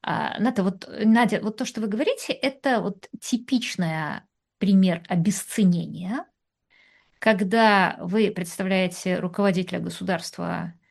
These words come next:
в виде мальчика, который попросился к взрослым мальчикам на пикник, а нато в, да вот, выезд на пикник всем классом,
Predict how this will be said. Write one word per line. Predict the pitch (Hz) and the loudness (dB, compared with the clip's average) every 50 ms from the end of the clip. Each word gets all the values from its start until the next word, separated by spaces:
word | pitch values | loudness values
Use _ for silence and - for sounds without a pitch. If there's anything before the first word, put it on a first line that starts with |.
| _ _ _ _ _ _ - | _ _ _ _ _ _ -8
в | 190 160 156 190 202 190 190 185 180 165 - - | -8 -2 2 4 6 6 6 6 4 2 0 -2
виде | 180 180 208 208 180 156 170 185 180 - | 2 4 4 4 4 2 2 0 0 2
мальчика, | 180 185 208 190 180 170 - 185 - 180 175 | 4 4 6 6 4 2 -2 -6 -8 -8 -6
который | 196 175 185 180 175 170 | -6 -4 -4 -4 -6 -4
попросился | 175 165 175 185 180 180 - 180 165 165 - 165 | -6 -6 -4 -4 -4 -4 -6 -8 -8 -8 -8 -6
к | |
взрослым | 151 165 202 190 180 180 185 175 | -4 -2 -2 -2 -2 -4 -2 -2
мальчикам | 175 175 165 165 - - - 170 175 | -2 -2 -2 -4 -6 -8 -6 -6 -6
на | 170 | -6
пикник, | 170 226 226 - - 494 554 - - - - _ _ _ _ _ _ _ _ _ _ _ _ _ _ _ _ _ _ _ - | -6 -8 -8 -6 -4 -6 -6 -6 -8 -20 -20 _ _ _ _ _ _ _ _ _ _ _ _ _ _ _ _ _ _ _ 6
а | 196 196 202 190 190 185 - 190 | 6 8 8 8 6 6 4 4
нато | 190 202 220 277 349 440 440 - 262 214 185 170 170 170 - - - _ - | 6 6 6 6 4 4 2 4 4 6 6 6 4 2 -2 -6 -12 _ -8
в, | 165 156 156 165 196 202 196 196 190 185 185 180 175 165 170 - _ _ _ _ _ _ 202 196 - - - _ _ _ - | -6 -4 -2 2 4 6 6 6 6 4 4 2 2 0 -4 -8 _ _ _ _ _ _ -20 -20 -20 -20 -20 _ _ _ -6
да | 247 | -4
вот, | 311 262 - - | -4 -4 -4 -4
выезд | 185 175 165 160 208 277 302 285 - | -4 -2 0 2 4 2 2 2 2
на | 202 175 | 2 2
пикник | 190 170 180 208 220 220 | 2 0 0 0 0 -2
всем | - 226 220 196 | -2 0 0 0
классом, | - - - - - - - _ | 0 -2 -8 -8 -10 -14 -18 _